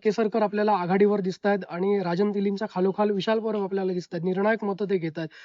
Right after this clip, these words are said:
असं वाटलेलं की केसरकरांच्या मताधिक्यावर किंवा मतांवर ते परिणाम करतील, पण महाविकास आघाडीच्या मतांवर त्यांनी कुठेतरी परिणाम केल्याचं दिसतंय. महाविकास आघाडीतले सगळे जे पक्ष होते त्यात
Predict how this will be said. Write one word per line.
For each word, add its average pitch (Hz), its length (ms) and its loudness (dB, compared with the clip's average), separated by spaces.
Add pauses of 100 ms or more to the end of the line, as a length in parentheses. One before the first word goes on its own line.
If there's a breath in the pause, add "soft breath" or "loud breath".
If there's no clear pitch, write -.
(220 loud breath)
असं 165 240 -4
वाटलेलं 220 440 2
की 247 100 -4
केसरकरांच्या 220 720 0
मताधिक्यावर 202 760 0
किंवा 202 160 0
मतांवर 208 400 0
ते 208 100 -2
परिणाम 226 380 0
करतील, 185 300 -4
पण 240 200 -2 (420 soft breath)
महाविकास 214 380 2 (100)
आघाडीच्या 214 440 2
मतांवर 208 400 0
त्यांनी 208 200 0
कुठेतरी 202 340 0
परिणाम 202 380 2
केल्याचं 190 280 -2
दिसतंय. 180 360 -4 (360 loud breath)
महाविकास 214 440 2 (120)
आघाडीतले 220 1200 0
सगळे 226 260 2
जे 226 80 4
पक्ष 214 260 -4
होते 214 380 -2
त्यात 220 160 0